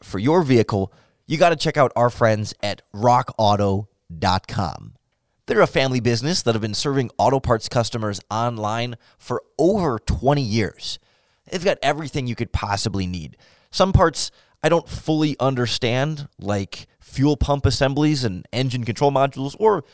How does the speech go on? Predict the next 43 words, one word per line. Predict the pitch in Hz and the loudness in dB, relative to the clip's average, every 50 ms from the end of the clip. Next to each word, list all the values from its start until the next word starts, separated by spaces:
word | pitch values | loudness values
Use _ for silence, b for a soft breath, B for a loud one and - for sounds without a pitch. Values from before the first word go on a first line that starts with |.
| b b b | b b b
the | - 131 | -2 0
simple | - 170 147 139 131 | 2 2 4 4 2
stuff | - - 117 107 110 - | 4 4 2 2 2 2
like | - 101 90 - _ | 0 0 0 -2 _
tail | - - 113 107 | -4 0 0 0
lamps | 104 104 104 104 98 - - | 0 0 -2 -4 -4 -8 -8
and | 101 90 90 | -6 -4 -2
motor | 92 98 107 101 101 101 | 0 0 2 4 4 4
oil. | 101 104 104 107 104 b b b b b b b b | 4 4 4 0 -2 b b b b b b b b
So | b 151 | b 0
whether | 170 180 180 | 2 4 4
you're | 170 160 156 | 2 2 -2
fixing | - - 180 - - 160 | -2 -2 -2 -2 0 0
up | 165 160 - | 0 2 4
a | 120 113 107 | 4 4 4
classic | - - - - 139 131 - 139 - | 2 -2 -2 -2 0 0 -2 -6 -6
car | - - 139 127 131 135 | -2 0 2 4 4 4
in | 131 123 | 2 0
the | 113 | -2
garage | 92 104 110 127 139 143 143 135 113 | -4 -2 -2 -2 -2 -2 -4 -6 -4
or | 113 107 104 98 b b b b b b | -4 -4 -4 -6 b b b b b b
just | b - 180 - | b -4 -2 -2
need | 175 156 | -2 -2
a | |
tune-up | 127 - 156 160 156 147 - - | 0 0 2 2 2 2 0 0
on | 127 127 123 | -2 -2 0
your | 120 123 120 | 0 -2 -2
daily | 101 90 117 123 135 131 127 123 | -2 -2 -4 -2 -2 -2 -4 -4
commuter, | - - - 104 110 131 135 117 113 107 - b b b b b b b | -6 -8 -6 -4 0 0 2 2 0 0 -2 b b b b b b b
get | - 226 220 - | -8 -8 -6 -2
everything | - 175 190 202 202 160 - 185 160 | -2 -2 -2 -2 -4 -4 -4 -4 -2
you | 151 170 170 | -2 -2 -2
need | 151 147 151 143 135 | -4 -4 -6 -6 -6
in | 160 120 | -6 -6
a | 104 | -6
few | - - 131 135 | -6 -4 -2 0
easy | 131 120 104 107 | 0 0 -2 -4
clicks | - - 147 170 - - - - - - b b b b b | -4 -2 -2 -2 -2 -2 -4 -4 -6 -8 b b b b b
delivered | b 113 131 185 202 190 185 185 160 139 113 - | b -2 -2 -2 -2 -2 -4 -4 -6 -12 -16 -14
right | - 87 92 110 131 - - | -10 -4 -2 -2 -2 -2 -2
to | - 139 | -4 -2
your | 156 156 | -2 -2
door. | 143 165 175 156 107 - - _ | -2 0 0 -2 -2 -4 -6 _